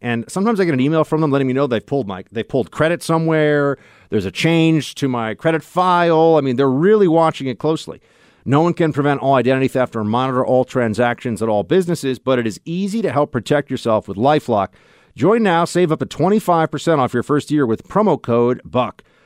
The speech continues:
Call one eight hundred lifelock or go online to lifelock dot com and use promo code B U C K for twenty-five percent off. That's promo code buck, promo code B U C K when you go to lifelock dot com.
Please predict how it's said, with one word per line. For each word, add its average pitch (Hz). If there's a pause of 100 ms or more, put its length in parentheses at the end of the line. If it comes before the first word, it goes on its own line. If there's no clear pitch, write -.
(220)
Call 151
one 196
eight 185
hundred 170
lifelock 127
or 117
go 131
online 160
to 131
lifelock 131
dot 113
com 101 (420)
and 143
use 143
promo 220
code 151 (100)
B 226
U 214
C 208
K 165
for 113
twenty-five 151
percent 123
off. 135
That's 104
promo 226
code 190
buck, 127
promo 175
code 160
B 139
U 180
C 160
K 147 (420)
when 107
you 123
go 135
to 117
lifelock 117
dot 104
com. 92